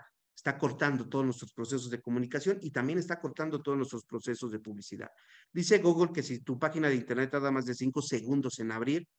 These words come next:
eh, podrás perder hasta el veintiocho por ciento de clientes al año. Estamos viviendo en una sociedad verdaderamente, eh,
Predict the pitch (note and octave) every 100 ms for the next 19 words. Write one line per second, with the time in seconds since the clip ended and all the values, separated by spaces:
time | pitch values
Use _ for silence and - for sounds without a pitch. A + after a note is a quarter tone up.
0 | _ _ - - B2 B2 C3+ - B2 B2+
1 | B2+ - A2+ A2+ A2+ A#2 B2+ A#2 A2 A#2+
2 | A#2 A2+ B2 B2 A2+ A2+ A#2+ B2+ A#2+ -
3 | _ _ _ - B2+ F3 F#3+ D#3+ E3 F3
4 | E3 E3+ E3 C#3+ C#3 C#3+ D3+ D3 C3 C3
5 | C3+ D3 C#3 C#3 C3 D3+ C#3+